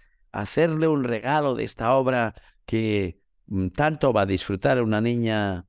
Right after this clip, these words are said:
y niños, pero sobre todo niñas de nueve a once años van a disfrutar. Esta obra, Andrea, que ha ganado este premio, tiene un mensaje muy bonito. Entonces, no les cuentes del final, pero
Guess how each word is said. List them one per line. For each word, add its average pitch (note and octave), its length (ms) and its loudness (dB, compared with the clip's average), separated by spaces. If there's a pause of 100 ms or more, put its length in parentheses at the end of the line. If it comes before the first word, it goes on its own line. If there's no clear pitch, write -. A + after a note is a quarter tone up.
y D2 140 -6
niños, F2+ 500 0
pero E2 240 -2
sobre F2+ 240 -2
todo C3+ 240 2
niñas B2+ 340 2
de G2+ 120 -2
nueve A#2 240 2
a F#2+ 60 4
once G2+ 280 -2
años G2+ 320 -2
van F#2+ 140 0
a F#2 80 0
disfrutar. F2 560 -4 (360)
Esta D#3+ 460 0
obra, D3+ 640 0 (600)
Andrea, G2 680 0 (200)
que - 100 -4
ha B2 60 0
ganado B2+ 260 2
este F#2 240 -2
premio, F#2+ 540 -2 (920)
tiene D#3+ 200 0
un E3 160 2
mensaje A#2 580 0
muy G#2 220 0
bonito. F#2 360 0
Entonces, G2+ 540 -4 (340)
no C3+ 100 -2
les F3 200 2
cuentes G#2+ 400 -2
del F#2 160 0
final, E2+ 400 -2
pero F#2+ 460 0